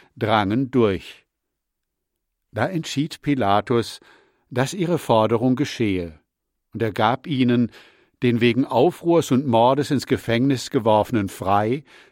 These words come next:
den sie sich forderten. Aber Jesus übergab er ihrem Willen.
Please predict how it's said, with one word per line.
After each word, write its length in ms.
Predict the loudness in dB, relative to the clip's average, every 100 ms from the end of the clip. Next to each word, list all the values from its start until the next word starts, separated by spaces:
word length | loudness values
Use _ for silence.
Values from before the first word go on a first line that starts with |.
| _
den 180 | -2 -2
sie 140 | -2 -4
sich 260 | -4 -4
forderten. 720 | -2 2 2 0 -6 -6 -8 -10 _ _ _ _
Aber 220 | -6 -2 -2
Jesus 720 | -2 0 0 2 -2 -2 -12 -20 _ _ _ -6
übergab 580 | 0 0 0 -2 -2
er 360 | -2 -2 -2 -4
ihrem 480 | -4 -2 -2 -2 -2
Willen. 400 | -2 -2 -8